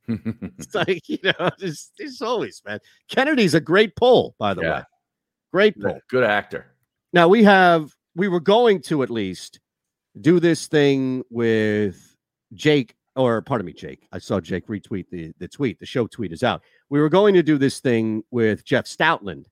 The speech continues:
Speaker 2: as he was asked by Jeff McLean yesterday about all the things that went wrong with the Philadelphia Eagles. You, you saw that clip, right?
Speaker 1: I did.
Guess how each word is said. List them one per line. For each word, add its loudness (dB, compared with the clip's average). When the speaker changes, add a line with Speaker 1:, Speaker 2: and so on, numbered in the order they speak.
Speaker 2:
as 2
he -6
was -2
asked -4
by 4
Jeff -2
McLean 0
yesterday -4
about -4
all -2
the -8
things -6
that -4
went -6
wrong 0
with -2
the -8
Philadelphia 0
Eagles. 0
You, -6
you 0
saw 4
that 2
clip, 0
right? -2
Speaker 1:
I -2
did. 4